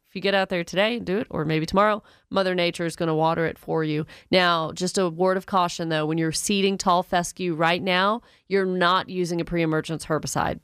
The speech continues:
'cause that's gonna kill the grass seed. It doesn't know that that's not a weed seed. It's, uh, non-discriminate, I guess, so it's gonna kill that. So don't use the two together. We'll talk more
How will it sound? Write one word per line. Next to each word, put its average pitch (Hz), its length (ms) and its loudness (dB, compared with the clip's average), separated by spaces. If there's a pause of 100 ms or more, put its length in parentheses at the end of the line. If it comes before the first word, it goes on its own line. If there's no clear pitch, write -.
'cause 180 120 2
that's 165 200 2
gonna 175 160 -2
kill 196 480 0 (220)
the 185 60 -6
grass 202 320 2
seed. 180 240 -4
It - 120 -4
doesn't 180 240 0
know 175 160 4
that 160 160 -4
that's 165 200 0
not 165 160 0
a 196 60 0
weed 247 400 -2
seed. 156 420 0 (360)
It's, 165 200 -2
uh, 160 260 4
non-discriminate, 180 760 -2
I 160 120 -2
guess, 151 280 -2
so 160 220 0
it's 156 120 -2
gonna 151 200 -2
kill 143 240 -2
that. 139 200 -2
So 160 80 -6
don't 156 200 2
use 156 160 -2
the 160 100 -4
two 165 160 0
together. 151 400 0 (280)
We'll 190 120 2
talk 170 300 0
more 160 400 0